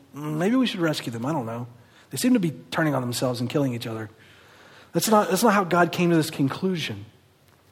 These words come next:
From the beginning, God demonstrated his love. From Genesis chapter three, the first promise of the gospel, God creates us in his image to connect to him. We reject God. God pursues us. The, the, the coming of Jesus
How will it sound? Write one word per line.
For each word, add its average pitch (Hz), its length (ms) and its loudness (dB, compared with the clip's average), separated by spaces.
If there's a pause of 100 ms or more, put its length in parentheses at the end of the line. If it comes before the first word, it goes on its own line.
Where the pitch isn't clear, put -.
(680)
From 185 200 4
the 180 60 6
beginning, 160 680 2 (500)
God 160 380 4 (480)
demonstrated 175 580 4
his 139 180 -4
love. 151 400 2 (760)
From 151 200 -2
Genesis 190 600 2
chapter 175 380 -2
three, 156 340 2 (240)
the 143 80 -6
first - 320 -6
promise 196 380 4
of - 60 -4
the 180 60 2
gospel, 156 340 2
God 147 180 0
creates 220 280 2
us 214 120 0
in 220 80 4
his 160 100 -2
image 170 260 2
to 160 80 -4
connect 208 340 2
to 214 40 2
him. 180 160 4 (180)
We 233 120 6
reject 208 400 4
God. 175 280 2
God 220 220 4
pursues 190 480 0
us. 139 300 -2 (320)
The, 175 160 6
the, 175 280 0 (380)
the 196 160 6
coming 262 380 6
of 220 80 4
Jesus 180 460 4